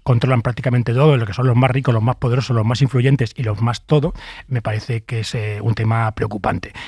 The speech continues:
Ese modelo tecnofeudalista, en el que estos señores, grandes señores de los datos, han encontrado un rey protector, eh, un rey, un lobo negro poderoso, que es el señor Donald Trump, que, eh, como ellos se rinden a,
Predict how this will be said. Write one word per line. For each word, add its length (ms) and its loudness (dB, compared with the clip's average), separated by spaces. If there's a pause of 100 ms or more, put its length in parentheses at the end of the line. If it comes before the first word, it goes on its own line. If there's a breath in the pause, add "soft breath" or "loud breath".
(120)
Ese 180 2
modelo 340 6
tecnofeudalista, 1200 0
en 100 -8
el 100 -10
que 80 -8
estos 220 -6
señores, 640 0
grandes 500 4
señores 300 0
de 80 0
los 160 0
datos, 340 2 (360 loud breath)
han 140 4
encontrado 480 4
un 100 6
rey 160 2
protector, 600 0
eh, 320 -4 (420 loud breath)
un 320 -2
rey, 600 0 (140)
un 200 8
lobo 200 6
negro 280 4
poderoso, 560 0
que 100 -10
es 80 -6
el 80 -4
señor 180 -4
Donald 240 -2
Trump, 220 4 (400 loud breath)
que, 220 0
eh, 40 -6 (380)
como 200 -8
ellos 160 -4
se 120 -4
rinden 520 2
a, 420 -8